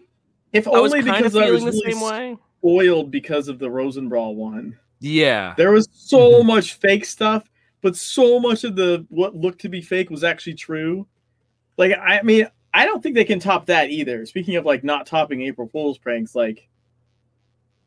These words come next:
Speaker 1: I guess Conan Chop Chop, should it ever come out, will eventually be one of their best April Fools.
Speaker 3: Yeah. <laughs>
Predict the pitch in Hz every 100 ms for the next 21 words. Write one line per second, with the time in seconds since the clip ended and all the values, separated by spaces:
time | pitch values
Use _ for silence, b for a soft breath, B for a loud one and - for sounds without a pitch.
0 | _ _ _ _ 175 220 - 196 214 180
1 | - 190 - 196 180 170 160 151 151 151
2 | 165 143 156 196 _ 147 165 160 165 165
3 | 175 165 175 180 165 175 170 170 170 170
4 | - - _ - 165 170 165 175 175 135
5 | 117 110 -